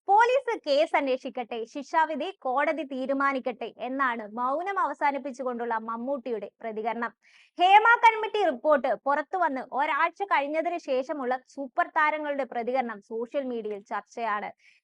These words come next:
ഹേമ കമ്മിറ്റി റിപ്പോർട്ട് പുറത്തു വന്നതിന് പിന്നാലെ ആദ്യം ആരോപണങ്ങളും പരാതികളുമായി എത്തിയത് ജൂനിയർ ആർട്ടിസ്റ്റുകളാണ്. പിന്നാലെ പ്രമുഖ മുതിർന്ന നടിമാരും ആരോപണങ്ങളുമായി രംഗത്തെത്തി.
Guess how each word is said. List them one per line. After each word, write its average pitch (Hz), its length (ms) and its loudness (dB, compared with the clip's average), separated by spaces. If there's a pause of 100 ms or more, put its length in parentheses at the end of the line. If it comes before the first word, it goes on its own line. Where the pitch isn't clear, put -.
(120)
ഹേമ 392 280 4 (140)
കമ്മിറ്റി 440 300 2 (100)
റിപ്പോർട്ട് 269 380 -2 (220)
പുറത്തു 285 380 -2
വന്നതിന് 320 440 -2
പിന്നാലെ 247 520 -2 (400)
ആദ്യം 311 360 4 (260)
ആരോപണങ്ങളും 294 680 2 (120)
പരാതികളുമായി 269 880 2
എത്തിയത് 233 400 -4 (200)
ജൂനിയർ 285 400 -4 (100)
ആർട്ടിസ്റ്റുകളാണ്. 226 720 -6 (460)
പിന്നാലെ 415 360 4 (120)
പ്രമുഖ 330 340 4 (240)
മുതിർന്ന 302 380 0 (100)
നടിമാരും 269 500 -2 (220)
ആരോപണങ്ങളുമായി 269 840 -2 (120)
രംഗത്തെത്തി. 220 520 -8